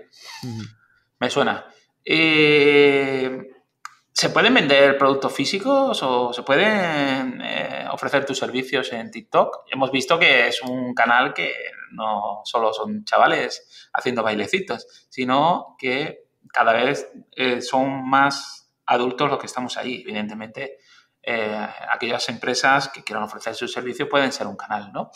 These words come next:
Speaker 2: Y a donde voy es, eh, hace unos meses, eh, recuerdo que un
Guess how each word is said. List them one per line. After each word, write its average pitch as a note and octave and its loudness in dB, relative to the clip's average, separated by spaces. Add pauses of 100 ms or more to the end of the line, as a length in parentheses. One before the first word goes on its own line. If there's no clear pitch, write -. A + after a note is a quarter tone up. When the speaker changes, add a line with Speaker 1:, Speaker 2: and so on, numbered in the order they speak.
(480)
Speaker 2:
Y - 2
a D3 6
donde D3 4
voy E3 6
es, - 0 (120)
eh, B2 0 (440)
hace D#3 4
unos D3 0
meses, F3+ -2
eh, G#2+ -6 (200)
recuerdo A#2 -4
que A2 -6 (400)
un A2 -12